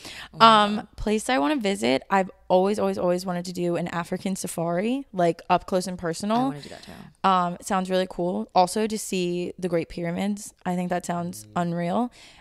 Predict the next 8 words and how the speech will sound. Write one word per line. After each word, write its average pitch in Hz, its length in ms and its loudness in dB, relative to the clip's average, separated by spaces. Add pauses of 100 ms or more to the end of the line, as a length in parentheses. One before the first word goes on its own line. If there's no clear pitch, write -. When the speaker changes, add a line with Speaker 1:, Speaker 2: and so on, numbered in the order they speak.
(140)
Speaker 2:
Um, 180 460 0
and 190 160 0
then 175 120 -2
to 180 80 -8
do, 175 160 -4
like, 170 280 -2
a 185 60 0
nature 170 640 -6